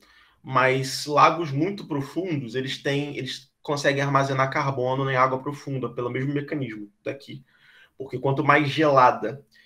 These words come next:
e quanto maior a pressão da água, maior a capacidade dela de armazenar carbono. Então, esses lagos, eles, é, muito profundos, eles armazenam muito carbono. E nesse lago lá na África, por alguma mudança ambiental ali, físico-química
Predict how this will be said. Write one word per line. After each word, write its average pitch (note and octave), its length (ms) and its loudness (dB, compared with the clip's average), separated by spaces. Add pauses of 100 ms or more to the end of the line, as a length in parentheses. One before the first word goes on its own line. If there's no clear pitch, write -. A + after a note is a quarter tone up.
(120)
e - 40 -16
quanto C3 220 -4
maior A#2+ 220 8
a B2+ 80 10
pressão C3+ 680 -2
da A#2 100 4
água, B2+ 360 6
maior A#2+ 300 2
a B2+ 60 0
capacidade C3+ 580 0
dela B2+ 260 2
de C3 100 -2
armazenar B2+ 480 2
carbono. A#2+ 640 -2 (720)
Então, A#2 280 -4
esses B2+ 260 -8
lagos, B2 440 2
eles, B2+ 380 -10 (260)
é, G#2+ 340 -2
muito C3+ 200 -2
profundos, C3+ 400 -2
eles - 340 -10 (100)
armazenam C3 440 0
muito C#3+ 280 -2
carbono. C#3 640 -2 (540)
E C3+ 760 -2
nesse C#3 420 -2
lago B2 300 2
lá B2 140 6
na B2+ 240 4
África, C#3+ 340 -2
por D3 220 -2
alguma C#3 320 2
mudança C#3 760 0
ambiental A#2+ 560 0
ali, A#2+ 140 0
físico-química C3+ 1120 -8